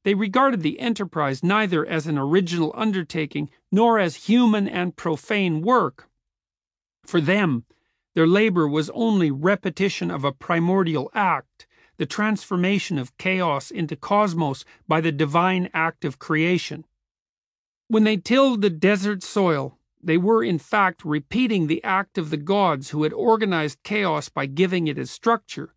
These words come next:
forms, and norms. Whether it is a case of clearing uncultivated ground or of conquering and occupying a territory already inhabited by other human beings,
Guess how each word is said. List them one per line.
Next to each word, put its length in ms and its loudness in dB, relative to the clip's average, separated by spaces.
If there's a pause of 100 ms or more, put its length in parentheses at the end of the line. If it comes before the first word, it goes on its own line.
(120)
forms, 680 0 (100)
and 240 -2
norms. 600 0 (1400)
Whether 380 2
it 80 0
is 120 0
a 60 -4
case 380 -4
of 180 -8
clearing 460 -2
uncultivated 840 -4
ground 540 0 (260)
or 180 2
of 140 -2
conquering 560 2
and 80 -4
occupying 640 -2
a 60 -4
territory 640 -2
already 520 0
inhabited 600 -2
by 220 -4 (100)
other 360 0
human 420 -2
beings, 520 -2